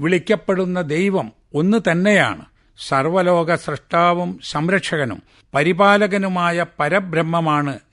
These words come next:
എല്ലാവരുടെയും പടച്ചവൻ. ദൈവകൽപ്പന അനുസരിച്ച് ജീവിക്കുകയാണ് യഥാർത്ഥ ദൈവദാസന്മാരായ മനുഷ്യരുടെ ധർമ്മം. അതിനാൽ ദൈവത്തിന്റെ പേരു പറഞ്ഞ് മനുഷ്യർ തമ്മിൽ കലഹിക്കുന്നത്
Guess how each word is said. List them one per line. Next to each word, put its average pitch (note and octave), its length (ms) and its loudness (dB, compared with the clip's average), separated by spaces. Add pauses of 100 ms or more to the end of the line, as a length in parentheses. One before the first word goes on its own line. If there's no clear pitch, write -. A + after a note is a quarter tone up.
എല്ലാവരുടെയും D3 920 -2 (180)
പടച്ചവൻ. B2+ 520 -4 (380)
ദൈവകൽപ്പന G#3 760 2
അനുസരിച്ച് F#3+ 680 -2
ജീവിക്കുകയാണ് F3+ 1040 -2 (460)
യഥാർത്ഥ E3+ 800 0 (140)
ദൈവദാസന്മാരായ E3 1500 0 (100)
മനുഷ്യരുടെ C#3+ 880 -4 (320)
ധർമ്മം. A#2+ 320 -2 (360)
അതിനാൽ D#3 500 2 (500)
ദൈവത്തിന്റെ G#3 680 2
പേരു F#3 300 2
പറഞ്ഞ് E3 500 0 (140)
മനുഷ്യർ D#3+ 560 -2 (200)
തമ്മിൽ G3 320 0 (100)
കലഹിക്കുന്നത് E3 840 -2